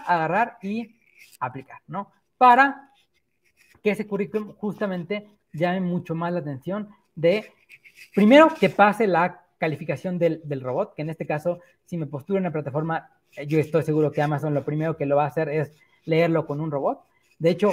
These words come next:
justamente por eso les quiero contar de LinkedIn. LinkedIn no tiene un robot, no tiene una T S per se,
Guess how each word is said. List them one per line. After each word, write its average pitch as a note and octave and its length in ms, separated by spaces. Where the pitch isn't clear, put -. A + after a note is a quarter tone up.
justamente F3 440
por D#3 120
eso D#3 100
les B2+ 100
quiero D#3+ 160
contar C#3 240
de C#3 80
LinkedIn. D#3 400
LinkedIn D4+ 380
no A#3 140
tiene A#3+ 160
un A3 80
robot, E3+ 280
no F3+ 120
tiene F3 200
una D#3 80
T D#3 120
S D3 180
per A#2+ 140
se, A3+ 180